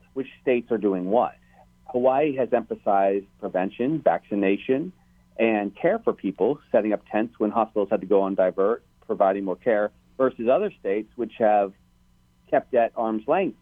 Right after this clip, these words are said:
any kind of vaccination program, refused to have people wear masks.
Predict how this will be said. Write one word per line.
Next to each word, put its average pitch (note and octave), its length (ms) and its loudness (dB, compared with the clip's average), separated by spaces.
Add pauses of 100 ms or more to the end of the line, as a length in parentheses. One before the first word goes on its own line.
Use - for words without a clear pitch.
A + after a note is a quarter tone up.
any A2+ 200 -6
kind G#2+ 200 -2
of F#2+ 60 -4
vaccination F#2+ 520 -2
program, F2+ 420 -2
refused C3+ 400 2
to A#2+ 80 -2
have G2 140 -4
people F#2 300 -4
wear F#2 160 2
masks. E2 340 -8